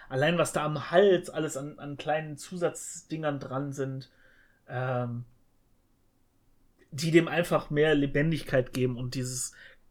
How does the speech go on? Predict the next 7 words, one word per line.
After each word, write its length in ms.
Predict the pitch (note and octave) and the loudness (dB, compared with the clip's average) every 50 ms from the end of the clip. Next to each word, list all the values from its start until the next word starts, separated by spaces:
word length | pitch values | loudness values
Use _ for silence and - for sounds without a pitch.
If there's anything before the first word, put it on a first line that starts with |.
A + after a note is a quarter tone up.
| _ - - - - - - | _ -20 -20 -20 -20 -16 -10
Cartoonische 840 | - - C#3+ B2+ - - - F#3 F#3+ G#3 F#3+ E3+ C#3 - - D3 C3 | -6 -4 -4 -2 -2 0 2 4 6 6 6 4 4 2 0 -2 -2
ein 120 | C3 B2+ | -2 -4
bisschen 320 | C3 B2+ - - D3 C3 | -4 -6 -6 -4 -6 -4
wegnehmen. 420 | C3 B2 - - A#2 G#2+ G#2+ A2 - _ _ _ _ _ _ _ _ _ _ _ - - - - _ _ - | -6 -6 -8 -10 -16 -14 -16 -16 -20 _ _ _ _ _ _ _ _ _ _ _ -20 -20 -20 -20 _ _ -10
Äh, 360 | - B2 B2 A#2+ A#2 A#2 A#2+ A#2 - _ _ _ _ _ _ _ _ _ _ _ _ _ _ _ _ _ _ _ - - - | -6 -4 -2 0 0 -2 -4 -6 -10 _ _ _ _ _ _ _ _ _ _ _ _ _ _ _ _ _ _ _ -20 -16 -12
finde 280 | - - D#3+ D#3+ D3 | -6 -4 -4 -2 -2
ich 260 | C3+ - - - - | -4 -6 -8 -16 -20